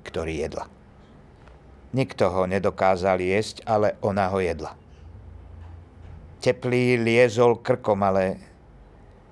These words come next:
studený sa dal jesť. Najlepší je zamrznutý, vonia senom. Hovorila som:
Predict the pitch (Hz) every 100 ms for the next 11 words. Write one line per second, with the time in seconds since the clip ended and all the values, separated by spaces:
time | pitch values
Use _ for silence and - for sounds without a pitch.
0 | - - - - - - - - - -
1 | 123 123 120 117 - 113 95 98 87 71
2 | - - - - - - - - - -
3 | - - - - - - - - - 113
4 | 107 113 - - 107 104 98 110 107 92
5 | - 87 - 80 - - - - - 101
6 | 107 104 98 - - 98 - - - -
7 | - - - - - - - - - -
8 | - - - - 110 120 123 120 117 139
9 | 127